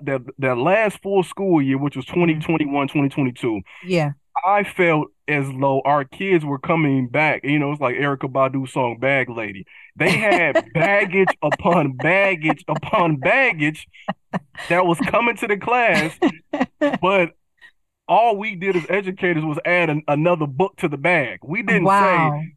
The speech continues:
Speaker 1: we didn't say, "Let's unpack that. Let's unpack that
Speaker 2: Mm.
Speaker 1: anxiety." We just
Speaker 2: Mm,
Speaker 1: kept, we
Speaker 2: mm.
Speaker 1: just kept acting like, you know, it's, it's almost like, 'cause you all, you, you're in the media industry,
Speaker 2: Yeah,
Speaker 1: and, and, and,
Speaker 2: yeah,
Speaker 1: you know,
Speaker 2: yeah.
Speaker 1: you're in media, right? So
Speaker 2: Yeah.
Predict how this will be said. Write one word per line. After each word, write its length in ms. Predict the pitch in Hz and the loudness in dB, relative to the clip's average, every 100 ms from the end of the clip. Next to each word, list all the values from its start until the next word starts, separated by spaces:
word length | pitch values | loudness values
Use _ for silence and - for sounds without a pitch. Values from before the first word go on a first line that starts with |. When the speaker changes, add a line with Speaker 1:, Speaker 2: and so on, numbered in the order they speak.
| - | -10
Speaker 1:
we 140 | 226 | -6
didn't 240 | 202 202 160 | 0 0 0
say, 200 | 208 160 | 0 2
"Let's 220 | 151 175 170 | 2 0 0
unpack 480 | 151 - 151 139 139 | 0 0 -2 -2 -4
that. 240 | 117 80 _ - | -4 -4 _ -4
Let's 220 | 156 175 | -2 0
unpack 360 | 156 208 202 190 | 0 2 2 2
that 80 | 185 | 2
Speaker 2:
Mm. 60 | |
Speaker 1:
anxiety." 540 | 139 - 139 131 110 - - - | 2 0 0 0 -2 -6 -18 -4
We 160 | 185 202 | 0 2
just 240 | 175 147 | 4 2
Speaker 2:
Mm, 20 | |
Speaker 1:
kept, 220 | 143 190 175 160 | 2 2 2 0
we 80 | |
Speaker 2:
mm. 20 | 147 | 0
Speaker 1:
just 160 | 175 | -2
kept 300 | - 196 - | -2 -2 0
acting 340 | 175 180 156 151 | 0 0 0 2
like, 260 | 156 143 | 2 0
you 80 | 254 | 0
know, 140 | 220 | 0
it's, 100 | 254 240 | 0 -4
it's 160 | 254 | -2
almost 320 | 233 202 190 180 | 0 2 0 2
like, 240 | 180 156 | 0 0
'cause 80 | 160 | -4
you 140 | 214 | 0
all, 260 | 190 165 147 | 2 2 0
you, 120 | 180 | -4
you're 160 | 170 185 | -2 0
in 60 | |
the 60 | 160 | 0
media 360 | 170 214 175 143 | 0 -2 -2 0
industry, 380 | 147 135 - 165 | -2 -2 -4 -2
Speaker 2:
Yeah, 100 | 147 | 0
Speaker 1:
and, 100 | 143 | -2
and, 100 | 143 | -2
and, 80 | 190 | 0
Speaker 2:
yeah, 160 | 160 | 2
Speaker 1:
you 60 | 170 | 2
know, 60 | |
Speaker 2:
yeah. 240 | 151 147 170 | 2 0 2
Speaker 1:
you're 120 | 170 | 2
in 80 | 151 | 2
media, 380 | 214 147 101 110 | 0 -2 -4 -2
right? 240 | 147 151 | -2 -2
So 140 | 202 | 0
Speaker 2:
Yeah. 80 | 185 | 0